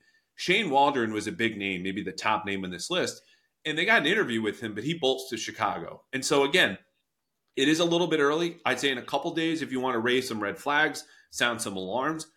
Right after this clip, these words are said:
I'm fine here. They're just trending in a direction where I don't see a lot of guys who have a history of developing quarterbacks.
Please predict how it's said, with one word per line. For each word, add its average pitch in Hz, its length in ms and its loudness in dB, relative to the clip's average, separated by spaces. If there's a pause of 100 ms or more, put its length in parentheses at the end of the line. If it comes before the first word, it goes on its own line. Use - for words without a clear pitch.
(180)
I'm 113 180 0
fine 117 280 0
here. 147 260 2
They're 139 120 6
just 147 260 0
trending 196 280 2
in 180 100 2
a 139 40 2
direction 131 500 2
where 101 340 -4 (260)
I 123 100 4
don't 147 220 2
see 147 160 0
a 131 80 4
lot 123 200 0
of 120 60 -2
guys 113 280 2
who 120 100 0
have 113 80 2
a 107 60 -2
history 127 340 0
of 113 60 0
developing 104 460 0
quarterbacks. 90 560 -6